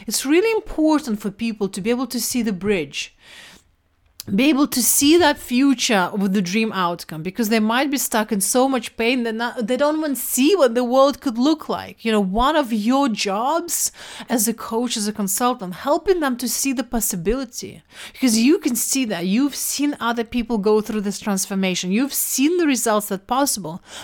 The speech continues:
But remember, your ideal client right now is stuck in a pain journey in the point A when they don't even see this is possible. And this is why what I teach in the discovery calls that you have, that your clients will have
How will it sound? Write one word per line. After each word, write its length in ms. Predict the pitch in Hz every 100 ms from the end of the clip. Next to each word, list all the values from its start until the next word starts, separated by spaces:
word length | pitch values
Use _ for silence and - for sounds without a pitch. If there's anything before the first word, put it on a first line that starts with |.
| -
But 140 | 226
remember, 480 | 254 240 269 285 190
your 360 | 170 180 240 247
ideal 380 | 254 208 254 240
client 420 | 247 247 196 170
right 220 | 208 214
now 260 | 208 208 160
is 140 | 156
stuck 380 | - 202 233 -
in 80 | 262
a 60 |
pain 420 | 247 247 269 254
journey 320 | 202 208 165 175
in 80 |
the 40 | 175
point 400 | - 226 220 196
A 200 | 220 185
when 260 | 170 196 196
they 160 | 233 349
don't 180 | 320
even 240 | 294 240 220
see 280 | - 240 240
this 180 | 220 208
is 80 |
possible. 560 | - 180 165 - - - _ _ _ - - - 226
And 180 | 240
this 160 | 277 381
is 160 | 330 233
why 460 | 233 202 160 156 - - 233
what 200 | 214 220 -
I 240 | 202 240
teach 400 | 247 - 226 -
in 100 | 208
the 80 | 196
discovery 640 | 180 180 - 240 240 269
calls 340 | - 208 190 180
that 80 |
you 120 | 175 175
have, 360 | 202 202 170
that 80 | 190
your 220 | 196 240
clients 560 | 247 - 277 277 262 214
will 180 | 247 240
have 540 | - 247 190 165